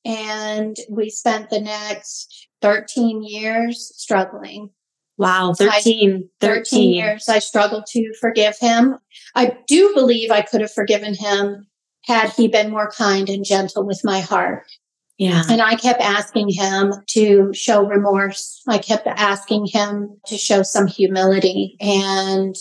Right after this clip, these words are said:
Speaker 1: I was asking him for things. He would often ask me, "What are your needs? What are your needs?" And I couldn't articulate what my needs were,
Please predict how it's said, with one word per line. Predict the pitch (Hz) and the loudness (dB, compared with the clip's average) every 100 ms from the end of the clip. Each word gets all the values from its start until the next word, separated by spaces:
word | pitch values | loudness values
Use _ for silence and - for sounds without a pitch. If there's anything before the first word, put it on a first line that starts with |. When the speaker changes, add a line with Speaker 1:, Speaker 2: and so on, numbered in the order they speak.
| - | -6
Speaker 1:
I | 226 214 | 0 2
was | 214 214 | 2 2
asking | 220 226 302 254 226 | 0 2 2 2 0
him | 190 208 | -2 -6
for | - 202 | -2 0
things. | 208 185 190 196 202 - - - - | 2 0 0 -6 -6 -14 -18 -20 -6
He | - 269 | 2 4
would | 254 | 6
often | 233 233 247 214 | 4 2 0 0
ask | 208 208 - | 0 -2 0
me, | 202 | 4
"What | 196 214 | 4 4
are | 208 | 0
your | 208 | -2
needs? | 202 208 196 190 - | -6 -2 0 0 2
What | 202 | 2
are | 202 | 2
your | 202 202 | 0 -4
needs?" | 202 202 | -4 -2
And | 190 | 0
I | 190 208 | 0 0
couldn't | 214 226 208 196 - | 0 -2 -2 -6 -2
articulate | 208 - 339 330 262 208 185 | -2 0 -2 2 2 4 2
what | 190 180 | 2 0
my | 196 | 0
needs | 190 180 190 - | 0 -2 -6 0
were, | 190 175 185 | 2 4 2